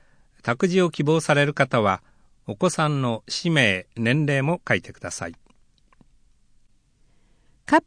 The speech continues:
Speaker 2: プルで取り組むワークライフバランス。バランスボールエクササイズで、体も脳もほぐした上で、お互いの思いや希望を共有し、子育てしながら働くことについて考えます。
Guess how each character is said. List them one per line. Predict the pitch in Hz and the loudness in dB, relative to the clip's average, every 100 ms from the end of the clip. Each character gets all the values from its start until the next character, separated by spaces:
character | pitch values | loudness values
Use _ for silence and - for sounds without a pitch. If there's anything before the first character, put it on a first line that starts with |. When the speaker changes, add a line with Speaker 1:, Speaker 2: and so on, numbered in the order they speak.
| - | 2
Speaker 2:
プ | 247 | 4
ル | 170 | 6
で | 147 | 6
取 | 151 143 170 | 4 2 2
り | |
組 | - 160 | 2 4
む | 127 - _ - | 4 0 _ 4
ワ | 139 | 6
ー | 220 | 6
ク | - 285 | 4 6
ラ | 262 | 6
イ | 254 | 4
フ | - | 2
バ | 214 208 | 4 6
ラ | 151 | 4
ン | 113 | 0
ス。 | - - - _ _ _ _ _ _ _ _ _ _ _ | -6 -10 -14 _ _ _ _ _ _ _ _ _ _ _
バ | 160 | 4
ラ | 165 269 | 6 8
ン | 320 | 6
ス | - 302 | 4 4
ボ | 262 277 | 8 8
ー | 262 | 8
ル | 247 254 | 6 4
エ | |
ク | - | 2
サ | - 180 | 2 2
サ | - | 6
イ | 160 | 4
ズ | 151 151 | 4 4
で、 | 139 147 - _ - | 2 2 -10 _ -14
体 | - 135 180 190 | 0 4 4 6
も | 196 185 | 4 6
脳 | 185 202 285 | 8 8 8
も | 175 131 | 6 4
ほ | - - | 0 4
ぐ | 151 254 | 6 6
し | - | 4
た | - 202 | 2 4
上 | 208 247 | 6 6
で、 | 185 180 - - - | 4 2 -6 -18 -2
お | 165 | 2
互 | - 254 254 247 | 6 6 8 8
い | |
の | 233 233 | 8 8
思 | 214 226 294 | 8 8 8
い | |
や | 214 165 | 8 4
希 | - 170 | 2 4
望 | 208 262 254 254 | 6 8 8 6
を | |
共 | 247 165 165 | 4 4 6
有 | 165 160 | 6 4
し、 | - 147 - _ _ _ _ | 2 0 -2 _ _ _ _
子 | - | 0
育 | 170 302 311 302 | 2 4 4 4
て | 233 | 4
し | - | 4
な | 214 214 | 6 6
が | 214 | 6
ら | 214 - | 4 2
働 | 165 208 240 240 | 2 4 2 2
く | - | 0
こ | 240 | 2
と | 277 | 6
に | 254 196 | 6 6
つ | 165 | 4
い | 151 | 2
て | 131 | 0
考 | - 139 139 | 2 2 4
え | 135 | 4
ま | 127 127 | 2 0
す。 | - - | -4 -10